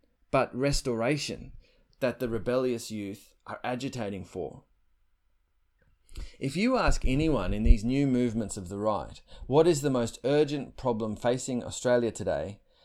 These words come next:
they'll probably answer one of two things. The attack on free speech and the demographic replacement of ethnic Australians.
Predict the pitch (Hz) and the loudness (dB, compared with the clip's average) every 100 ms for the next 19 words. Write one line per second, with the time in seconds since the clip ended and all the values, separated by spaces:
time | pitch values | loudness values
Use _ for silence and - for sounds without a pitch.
0 | _ - 147 156 208 202 107 139 - 113 | _ 0 0 2 -2 -2 -2 -4 -4 -2
1 | 120 151 165 160 110 - 139 120 110 80 | 0 0 0 -6 -12 -6 -4 -4 -8 -10
2 | - - _ _ - _ _ _ _ - | -12 -20 _ _ -20 _ _ _ _ -20
3 | - - 139 139 175 190 196 143 120 107 | -14 -2 0 2 4 4 4 -2 -2 -4
4 | - 139 127 107 - 120 196 - - - | -6 -2 -2 -2 -2 -2 -2 -6 -14 -16
5 | - - - - - - _ _ - 135 | -20 -20 -20 -20 -20 -20 _ _ -2 0
6 | 123 139 151 170 143 131 143 127 104 110 | 0 0 0 0 0 0 -2 -6 -6 -8
7 | - 139 160 - 95 - - - 113 117 | -2 0 0 -6 -8 -8 -10 -6 -6 -4
8 | 113 104 - - 113 107 69 - | -6 -8 -8 -2 -2 -2 -6 -12